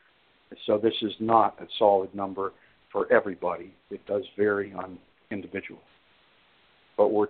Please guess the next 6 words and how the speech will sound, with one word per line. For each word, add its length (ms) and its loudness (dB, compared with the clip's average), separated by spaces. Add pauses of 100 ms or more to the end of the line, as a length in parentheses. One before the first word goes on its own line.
(140)
telling 340 6
you 300 -10 (1300)
that 220 -6
this 120 -8 (180)
Brexit, 420 0 (600)
this 100 -20